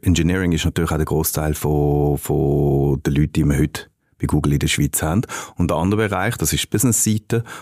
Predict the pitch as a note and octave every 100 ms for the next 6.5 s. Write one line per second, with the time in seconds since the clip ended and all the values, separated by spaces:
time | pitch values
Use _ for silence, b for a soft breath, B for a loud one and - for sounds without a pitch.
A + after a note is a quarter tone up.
0 | B E2+ - E2 D#2 - F2 F2 - -
1 | D2+ D#2 D2+ D#2 E2 - - _ _ -
2 | D#2 C#2+ C#2+ C#2+ C#2+ - B B B B
3 | E2 D#2+ D#2+ G2+ A2 - G2 G#2 A#2 D3
4 | C#3+ B2 F#2+ C#2 - D2 E2 D#2 D#2 E2+
5 | - E2 D2+ - C#2 C2 D2 D2 - _
6 | - - - B1+ G1+